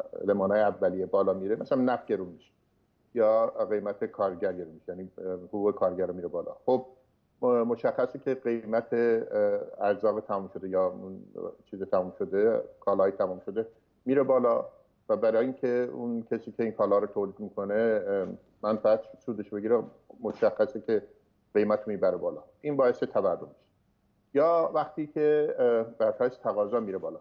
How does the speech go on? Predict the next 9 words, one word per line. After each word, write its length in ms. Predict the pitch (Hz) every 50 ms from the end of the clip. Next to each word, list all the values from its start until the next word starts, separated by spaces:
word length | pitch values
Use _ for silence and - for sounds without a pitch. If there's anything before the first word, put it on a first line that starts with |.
| - -
یعنی 160 | 98 101 104
در 120 | 101 101
مورد 260 | 101 101 101 98 104 117
مثلاً 420 | 113 107 - 110 104 107 107 107
این، 260 | 107 110 107 104 98 - - 104
اه، 260 | 101 98 95 95 95 - 90 - -
خونه‌ای 220 | 107 104 107 110 107
که 120 | - 104
فرمودین، 640 | - 107 101 95 98 101 95 107 117 120 127 143 143